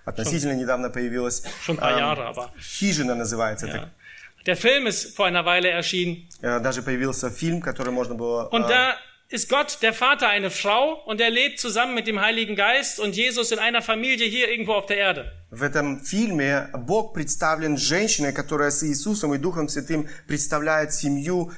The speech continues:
Speaker 1: äh, которая живёт среди нас где-то на этой земле.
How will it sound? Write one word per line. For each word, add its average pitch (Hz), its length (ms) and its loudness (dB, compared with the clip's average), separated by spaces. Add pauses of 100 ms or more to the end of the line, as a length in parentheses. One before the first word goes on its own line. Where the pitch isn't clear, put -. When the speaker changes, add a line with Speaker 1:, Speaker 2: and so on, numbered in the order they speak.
(140)
Speaker 1:
äh, 139 180 2
которая 147 340 -2
живёт 143 380 -2
среди 139 560 -2
нас 143 260 0
где-то 127 280 -6
на 127 60 -2
этой 120 180 -6
земле. 120 260 -12